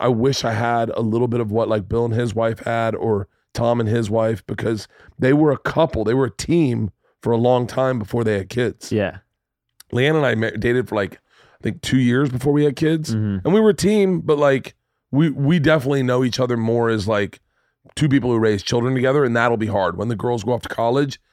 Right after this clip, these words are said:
Speaker 1: that'll be tough.
Speaker 2: You have to kinda, yeah, find your own, a different kind of footing, and yeah.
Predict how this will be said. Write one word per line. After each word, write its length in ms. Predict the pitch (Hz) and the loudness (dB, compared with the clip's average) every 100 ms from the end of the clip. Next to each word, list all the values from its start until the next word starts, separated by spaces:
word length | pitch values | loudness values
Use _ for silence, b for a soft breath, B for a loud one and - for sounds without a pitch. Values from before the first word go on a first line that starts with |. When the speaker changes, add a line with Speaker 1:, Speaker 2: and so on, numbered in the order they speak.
| _ | _
Speaker 1:
that'll 220 | 92 107 | -4 -2
be 100 | 95 | -2
tough. 340 | 95 78 73 - | -6 -8 -10 -10
Speaker 2:
You 60 | |
have 60 | 98 | -8
to 100 | 98 | -6
kinda, 380 | 110 101 92 85 | -6 -4 -4 -4
yeah, 260 | 95 87 85 - | -4 -4 -6 -8
find 220 | 104 101 | -6 -4
your 160 | 95 92 | -4 -4
own, 100 | 92 - | -6 -6
a 100 | 98 | -4
different 360 | 104 92 90 | -4 -6 -8
kind 160 | 98 92 | -6 -6
of 60 | |
footing, 440 | - 98 98 95 92 | -4 -2 -2 -4 -6
and 180 | 82 82 _ | -8 -10 _
yeah. 220 | 90 78 | -8 -8